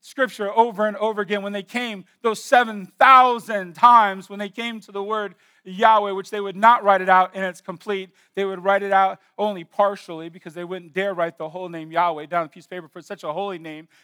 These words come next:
and we're gonna keep it holy and it can never become common. What does that say to us? Hmm? Just real quick.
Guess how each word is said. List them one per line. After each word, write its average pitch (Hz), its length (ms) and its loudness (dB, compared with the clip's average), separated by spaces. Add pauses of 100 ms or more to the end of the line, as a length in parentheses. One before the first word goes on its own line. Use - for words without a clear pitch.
and 196 60 -4
we're 190 80 -2
gonna 175 140 -6
keep 208 200 -14
it - 60 -20
holy 180 300 -6
and 160 80 -14
it 151 40 -18
can 175 120 -18
never 202 100 0
become 180 420 -12
common. 190 380 -2 (160)
What 262 120 -10
does 214 80 -14
that 196 100 -6
say 190 160 -12
to 160 80 -10
us? 180 400 -12 (1160)
Hmm? 180 100 -20 (380)
Just 156 140 -20
real 160 120 -20
quick. 175 260 -20